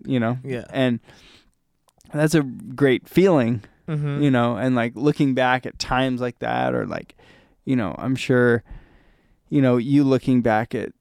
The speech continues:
Speaker 1: times in high school or whatever, that you were dating somebody and it, it's just like, oh, like, you have really fond memories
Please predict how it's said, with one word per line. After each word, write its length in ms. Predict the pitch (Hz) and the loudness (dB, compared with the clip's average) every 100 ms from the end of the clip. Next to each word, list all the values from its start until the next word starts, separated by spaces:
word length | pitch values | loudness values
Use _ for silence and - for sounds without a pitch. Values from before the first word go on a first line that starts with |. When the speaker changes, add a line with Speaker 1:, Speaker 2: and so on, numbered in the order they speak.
| _ | _
Speaker 1:
times 380 | 139 127 123 117 | 0 2 2 0
in 420 | 113 90 82 - | -2 -4 -10 -10
high 200 | - 170 | -2 0
school 260 | 165 - 156 | 0 2 2
or 80 | 139 | 4
whatever, 380 | 135 127 127 127 | 2 0 -2 -6
that 200 | 104 - _ _ - | -8 -18 _ _ -6
you 180 | 143 | 0
were 80 | 139 | 0
dating 420 | 139 139 135 135 | 2 4 4 2
somebody 640 | 127 139 131 127 127 127 - | 2 2 4 2 0 -2 -4
and 340 | 120 117 117 | -4 -2 -4
it, 240 | - 120 - _ - | -4 -8 -10 _ -8
it's 160 | 123 | -8
just 200 | - 117 113 | -6 -8 -8
like, 180 | 101 _ _ _ _ - | -10 _ _ _ _ -8
oh, 200 | 190 185 | -2 -2
like, 260 | 127 120 - _ _ | 0 -4 -6 _ _
you 200 | - 160 | -6 0
have 180 | 151 143 | 2 2
really 300 | 147 160 151 | 0 2 2
fond 720 | - - 151 135 131 127 123 - - - _ _ _ - | -2 -2 2 4 2 0 -2 -8 -20 -20 _ _ _ -4
memories 680 | 98 151 151 143 131 127 | 2 2 4 2 2 -2